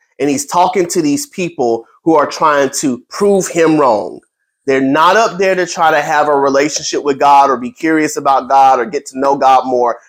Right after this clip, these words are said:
They're simply up there to debate this man. And every time someone gets up there, they are certain, "I got him. I got him. Like, he can't get past this." But lo and behold,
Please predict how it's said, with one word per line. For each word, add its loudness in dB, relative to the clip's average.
They're -6
simply -6
up 2
there -2
to -20
debate -6
this -6
man. -6
And 0
every 0
time 0
someone 0
gets -4
up -2
there, 0
they 0
are 0
certain, -2
"I -2
got -2
him. -20
I -4
got 2
him. -6
Like, -16
he -2
can't 0
get 0
past 0
this." -2
But 2
lo 2
and 2
behold, 2